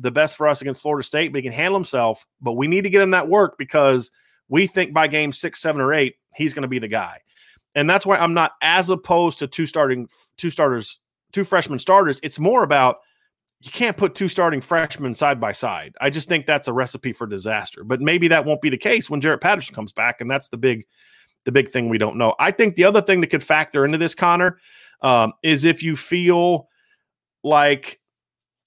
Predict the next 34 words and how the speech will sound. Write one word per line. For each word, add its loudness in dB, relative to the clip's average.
your 2
freshman, 0
it, -4
it 0
just, 2
that 0
freshman 0
doesn't 0
make -2
the -6
five 0
work. -14
It, -12
does -8
that 2
make 0
sense? -6
So, -4
like, 2
you -2
may 4
say, 2
"Boy, 0
this 2
freshman -2
is -4
one -2
of -2
our 2
five 0
most -4
talented -2
players," 0
but, 0